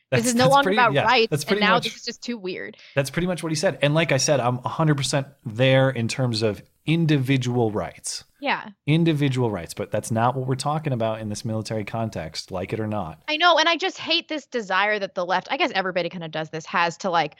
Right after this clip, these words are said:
Speaker 2: find one person that suits their narrative and then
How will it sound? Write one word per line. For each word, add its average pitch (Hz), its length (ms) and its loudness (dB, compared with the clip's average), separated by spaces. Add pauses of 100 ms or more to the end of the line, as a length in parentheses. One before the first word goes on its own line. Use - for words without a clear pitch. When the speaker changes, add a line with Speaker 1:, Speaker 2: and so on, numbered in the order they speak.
(140)
Speaker 2:
find 247 420 2
one 214 240 2
person 190 320 -2
that - 140 -8
suits 185 260 -6
their 180 140 -2
narrative 170 480 2
and 170 160 -2
then 160 120 -2